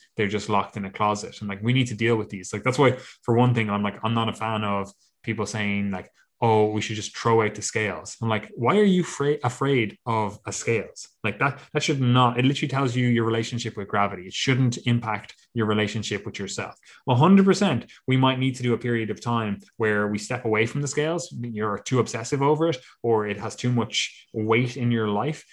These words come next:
But it's not a great approach to never be able to step on the scales ever again. Like, you're actually afraid of that, you know? Like, if someone was like,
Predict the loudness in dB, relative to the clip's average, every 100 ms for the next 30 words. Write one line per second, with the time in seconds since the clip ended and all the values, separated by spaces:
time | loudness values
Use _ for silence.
0 | _ 2 2 2 -14 _ -10 -4 2 2
1 | 2 0 0 0 0 0 -2 -2 -8 -6
2 | -2 0 0 0 0 0 -4 -10 -10 -8
3 | -6 -6 -6 -6 -4 -6 -10 -14 _ -4
4 | -2 0 -2 -2 -4 -6 -8 -4 -4 -4
5 | -6 -8 -10 -4 -2 0 -4 -10 -20 -6
6 | -2 -2 -4 -4 0 2 2 2 4 4
7 | 2